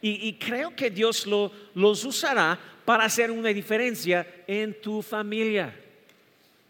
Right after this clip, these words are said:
Te va a usar. ¿Creen eso? Él quiere usarte para alcanzar tu familia y, y amigos y todo, pero yo quiero que todos digan esto después de mí.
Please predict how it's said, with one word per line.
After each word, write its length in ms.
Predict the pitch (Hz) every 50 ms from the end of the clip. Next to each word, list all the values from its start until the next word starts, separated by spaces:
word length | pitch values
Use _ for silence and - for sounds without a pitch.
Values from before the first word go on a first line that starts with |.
| _ _
Te 140 | - 233 220
va 160 | 196 185 185
a 40 | 185
usar. 300 | 175 - 262 254 254 - - - - _ _ _ _ _ _ - - - - -
¿Creen 300 | - - 240 214 220 247
eso? 260 | 269 254 - - 120 107 - - _ _ _ _ - _ _ _
Él 200 | - 226 254 247
quiere 280 | 247 - 240 240 233 220
usarte 560 | 214 202 - - 254 254 247 - - 202 208
para 240 | 202 202 196 196 202
alcanzar 640 | 196 190 - 214 208 196 - 240 240 220 208 190 -
tu 120 | - 196 185
familia 460 | - 202 202 214 233 233 202 151 - - - - - - _
y, 80 | - 214 226 226 220
y 260 | 202 226 226 233 233
amigos 340 | 220 214 196 196 208 208 180
y 80 | 208
todo, 180 | - 247 240 214
pero 240 | 170 202 196 170 - - - - -
yo 200 | - 185 254 302
quiero 280 | 294 - 294 277 254 240
que 120 | - 240
todos 260 | - - 220 220 202 147
digan 300 | 165 220 214 214 202 202
esto 240 | 196 185 - 185
después 340 | 156 165 156 143 160 165 147
de 80 | 147 165
mí. 180 | 165 156 127